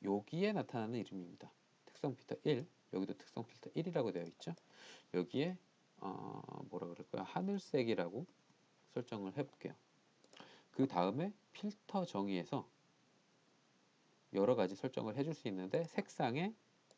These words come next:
하늘색을 집어넣어 줍니다. 요렇게. 그러면 밑에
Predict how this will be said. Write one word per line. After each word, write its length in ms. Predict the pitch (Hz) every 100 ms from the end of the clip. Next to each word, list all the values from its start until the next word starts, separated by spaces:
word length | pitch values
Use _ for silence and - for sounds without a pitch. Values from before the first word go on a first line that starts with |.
| - -
하늘색을 600 | - 175 202 - 127 160
집어넣어 400 | - - 107 87
줍니다. 320 | 85 95 - - - _ _ _ _ _ _ _ _ _ - 120
요렇게. 380 | 98 - - - _ _ _ _ _ -
그러면 380 | 95 95 156 - - - - -
밑에 380 | - 135 - 98